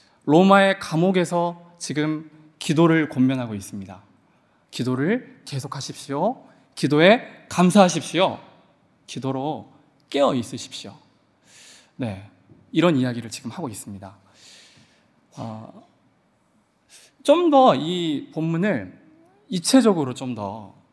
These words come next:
음, 우리 마음에 좀 다가오게 하기 위해서,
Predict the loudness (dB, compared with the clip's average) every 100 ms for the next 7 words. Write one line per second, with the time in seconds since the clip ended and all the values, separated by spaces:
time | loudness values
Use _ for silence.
0 | _ -18 -16 -18 -20 -20 _ _ -8 -6
1 | -4 -6 -8 -14 -12 -8 -8 -8 -10 -10
2 | -10 -8 -8 -10